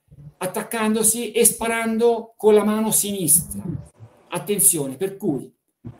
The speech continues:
L'assassino di Vicchio era un assassino alto, uno e ottanta, e questo si capisce dalle impronte delle ginocchia, era un assassino mancino, e questo si capisce perché si era attaccato con la mano destra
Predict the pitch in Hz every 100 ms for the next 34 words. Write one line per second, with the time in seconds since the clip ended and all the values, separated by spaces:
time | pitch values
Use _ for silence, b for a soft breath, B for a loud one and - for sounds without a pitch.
0 | _ _ 151 151 175 - - 226 160 127
1 | 127 160 240 - 214 202 - 165 - 110
2 | 113 151 156 170 151 175 151 143 143 123
3 | - 117 180 165 139 - 156 147 135 -
4 | 143 147 151 196 170 160 160 156 175 147
5 | - 123 - 147 175 160 147 151 175 170
6 | 135 143 120 - _ _ 160 143 151 151
7 | 135 - 175 202 147 151 _ 190 202 226
8 | 214 170 165 156 180 - 208 170 151 180
9 | 190 147 - 175 - - - - 143 131
10 | - - 214 208 180 180 175 220 - -
11 | 170 170 196 - 190 196 - - 185 -
12 | 233 202 135 143 156 160 170 170 160 180
13 | 156 - 131 120